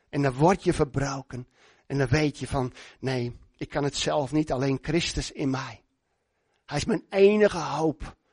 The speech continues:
in leven en in sterven. En als je zo gebroken bent, dan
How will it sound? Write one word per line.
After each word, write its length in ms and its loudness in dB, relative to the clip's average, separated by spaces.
in 180 2
leven 480 6
en 220 -4
in 120 0
sterven. 600 -6
En 100 -4
als 120 0
je 120 2
zo 380 6
gebroken 640 2
bent, 460 -10
dan 420 2